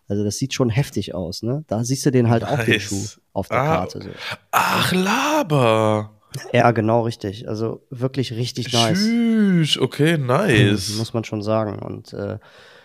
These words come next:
Speaker 1: wie gesagt, ich feier den Typen, pff, gibt wenig von solchen Leuten und, ähm, der ist genau da richtig, wo er ist. Und, äh, deswegen sag ich, let's go. Also,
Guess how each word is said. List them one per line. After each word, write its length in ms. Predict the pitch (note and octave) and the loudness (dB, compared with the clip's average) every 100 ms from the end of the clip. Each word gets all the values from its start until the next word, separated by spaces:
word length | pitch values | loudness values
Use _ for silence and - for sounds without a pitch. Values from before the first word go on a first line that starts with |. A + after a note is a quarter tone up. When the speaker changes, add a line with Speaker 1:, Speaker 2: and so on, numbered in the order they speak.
| _ _ _ - | _ _ _ -8
Speaker 1:
wie 160 | A2+ D#3+ | 0 2
gesagt, 300 | C#3+ E3 - | 4 2 0
ich 80 | - | 4
feier 160 | D#3+ | 6
den 120 | E3 | 6
Typen, 580 | C#3+ D#3 D#3 D#3 D3 - | 6 2 4 0 0 -10
pff, 280 | - - - | -16 -16 -10
gibt 180 | - - | -6 4
wenig 300 | C3+ D3 C3+ | 4 4 0
von 160 | C3+ B2 | -2 0
solchen 320 | C3 C3 B2 | -2 -2 -2
Leuten 440 | B2 C3+ C3+ C3 | 0 0 0 -4
und, 360 | G#2+ A2 A2+ - | -2 -4 -8 -4
ähm, 560 | A2+ A2 A2 G#2+ - G#2 | -2 -2 -2 -6 -8 -8
der 100 | G#2 | -6
ist 120 | A#2+ | -4
genau 260 | A2+ G#2 A2+ | -2 2 4
da 140 | A2 | 2
richtig, 300 | A2+ - G2+ | 0 -4 -8
wo 100 | G#2 | -6
er 60 | F#2+ | -6
ist. 300 | A#2 - - C#3+ | -6 -12 -16 -14
Und, 300 | G#2+ G2+ - | -14 -14 -14
äh, 360 | G#2+ G#2 G#2 A2+ | -12 -8 -8 -8
deswegen 280 | G#2+ A2 G#2+ | -6 -4 -2
sag 120 | A#2 | -2
ich, 80 | A#2+ | -2
let's 200 | A2+ - | -4 -2
go. 260 | A#2 C#3 A2+ | 0 2 0
Also, 360 | G#2 G#2+ G#2 | -2 -2 -4